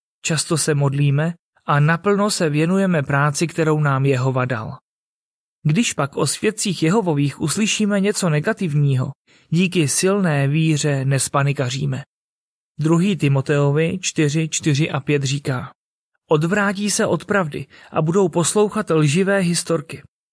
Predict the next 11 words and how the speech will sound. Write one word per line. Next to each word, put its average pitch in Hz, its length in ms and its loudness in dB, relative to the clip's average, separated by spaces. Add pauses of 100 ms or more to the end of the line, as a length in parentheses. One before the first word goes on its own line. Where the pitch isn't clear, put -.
(360)
Ty 143 220 2
ale 151 340 2
ve 147 180 0
všem 190 300 0
uvažuj 185 560 0
střízlivě, 196 720 -2 (460)
snášej 185 520 0
těžkosti, 208 640 -4 (460)
konej 202 380 2
práci 196 500 0
evangelisty, 147 800 -2